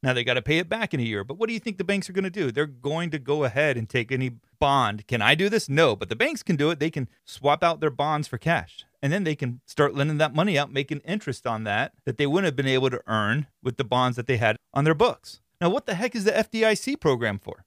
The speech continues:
if we're gonna bail out the banks anyway, right? So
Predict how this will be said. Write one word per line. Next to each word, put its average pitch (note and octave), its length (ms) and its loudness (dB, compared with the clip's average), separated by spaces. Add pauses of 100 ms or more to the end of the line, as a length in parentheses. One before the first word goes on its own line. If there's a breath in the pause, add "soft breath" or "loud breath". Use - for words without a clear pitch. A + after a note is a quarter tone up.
(120)
if E3 140 0
we're F#3 80 0
gonna F3+ 160 4
bail F#3+ 220 2
out G#3+ 120 2
the E3+ 60 -4
banks G#3+ 320 0
anyway, A3+ 300 -4 (180)
right? F3 300 -6 (240)
So G#3 400 4